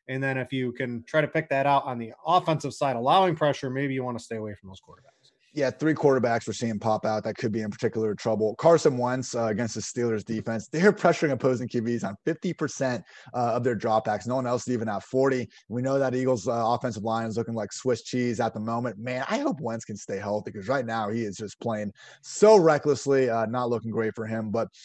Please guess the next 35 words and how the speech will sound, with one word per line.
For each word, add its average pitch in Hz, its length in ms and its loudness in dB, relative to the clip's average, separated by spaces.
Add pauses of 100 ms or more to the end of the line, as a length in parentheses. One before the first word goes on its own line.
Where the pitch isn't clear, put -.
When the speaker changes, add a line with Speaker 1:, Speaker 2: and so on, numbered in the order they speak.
(120)
Speaker 2:
uh, 127 100 0
Broncos, 151 560 6
if - 80 -10
Drew 143 160 2
Lock's 127 320 2
under 123 140 -4
center, 120 260 -4
he's 113 180 -4
gonna 117 140 -2
be 117 240 -2 (260)
under 123 200 0
a 117 40 4
lot 113 180 4
of 110 60 -2
pressure. 117 320 -2
I 104 80 -4
know 120 160 0
the 143 80 -2
Patriots, 139 480 2
you 123 60 -6
know, 117 100 -2
don't 127 220 -2
have 127 180 0
Gilmore, 131 440 4
but 107 160 -2
still 127 200 0
not 120 160 -2
a 117 60 -2
matchup 113 420 -2
I 110 40 -4
think 107 120 -8
we 113 80 -4
should 101 140 -8
be 117 80 -2
looking 113 320 -4